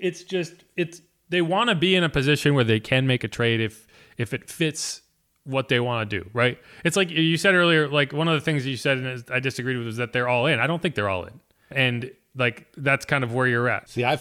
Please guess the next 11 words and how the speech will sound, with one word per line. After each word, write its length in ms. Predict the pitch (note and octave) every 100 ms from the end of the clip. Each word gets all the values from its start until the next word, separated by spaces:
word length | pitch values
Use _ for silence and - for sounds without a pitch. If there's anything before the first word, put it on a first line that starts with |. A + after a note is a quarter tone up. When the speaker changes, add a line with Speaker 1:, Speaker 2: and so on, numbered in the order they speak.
| -
Speaker 2:
I 140 | D3+
think 280 | D#3+ F3 E3
they've 180 | E3 C3+
locked 280 | D3+ D#3 -
in 120 | D3+
on 100 | D3
their 140 | C3+
guy, 320 | A#2 B2 A#2+ A#2+
and 260 | A2+ A2+
they're 80 | A2+
just, 300 | G#2+ A#2